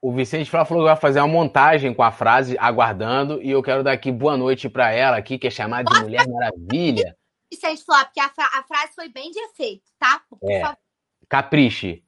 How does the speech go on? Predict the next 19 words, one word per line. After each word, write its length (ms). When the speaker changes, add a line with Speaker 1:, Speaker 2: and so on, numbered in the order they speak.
Speaker 1:
Alzira 440
B 160
falou, 220
"Boa 220
noite, 300
Mulher 260
Maravilha." 400
E 20
quem 140
é 40
essa 220
Mulher 160
Maravilha? 540
É 300
ela, 200
meus 180
amigos, 520
é 200
ela. 360